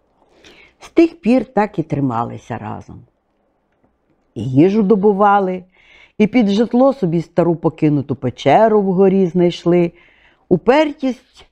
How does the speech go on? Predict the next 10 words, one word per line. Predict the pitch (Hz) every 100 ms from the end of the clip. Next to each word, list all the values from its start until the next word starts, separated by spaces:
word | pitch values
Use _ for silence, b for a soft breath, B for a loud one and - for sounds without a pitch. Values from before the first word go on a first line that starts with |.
| _ _
цапа, | _ 151 165 175 - 170 - b b b
розум | 151 190 285 269 247
собаки | - 165 135 131 147 185 220
та | 190
хитрість | 160 - 180 180 180 -
кота | 143 - 175 226 220 B B B _
об'єднали | 165 143 160 143 160 233 262 202
їх | 147 202 220
у | 165
таку | 147 135 - 226 226